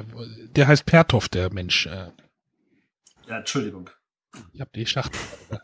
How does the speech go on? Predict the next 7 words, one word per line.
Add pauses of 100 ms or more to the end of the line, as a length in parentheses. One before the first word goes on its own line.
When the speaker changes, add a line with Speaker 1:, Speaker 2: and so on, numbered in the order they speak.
(960)
Speaker 1:
Also,
äh,
der
Philipp
hat
uns,
äh,